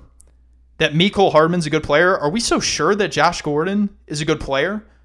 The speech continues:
Are we so sure that Travis Kelce i-, is just, you know, uh, exceptional when you let him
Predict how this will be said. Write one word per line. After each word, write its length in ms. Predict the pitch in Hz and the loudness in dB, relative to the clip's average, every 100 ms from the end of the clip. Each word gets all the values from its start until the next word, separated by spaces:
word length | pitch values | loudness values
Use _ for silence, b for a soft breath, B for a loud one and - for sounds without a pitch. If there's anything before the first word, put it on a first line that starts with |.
| _ _ 143 | _ _ -6
Are 80 | |
we 140 | 170 214 | -2 -2
so 180 | 269 214 | 0 0
sure 640 | - - 143 165 214 233 156 | 0 0 2 2 2 0 0
that 160 | 147 | -2
Travis 420 | - 151 175 175 | 2 2 4 0
Kelce 600 | - 127 143 - 214 226 | -2 -4 -6 -4 -4 -6
i-, 40 | - _ _ _ _ _ _ _ | -10 _ _ _ _ _ _ _
is 440 | 147 151 143 151 143 | -4 -2 -2 -2 0
just, 260 | 165 - 185 _ - | -2 -2 -8 _ -10
you 140 | 151 | -4
know, 200 | 139 131 | -2 -4
uh, 180 | 127 143 | -4 -6
exceptional 1000 | 139 - - - 156 - 196 196 214 - - | -4 -2 0 2 0 0 2 2 0 -8 -8
when 200 | 160 156 | -2 0
you 260 | 156 147 139 | 2 -2 -4
let 320 | 143 135 156 160 | -8 2 2 4
him 380 | 165 165 185 | 2 2 0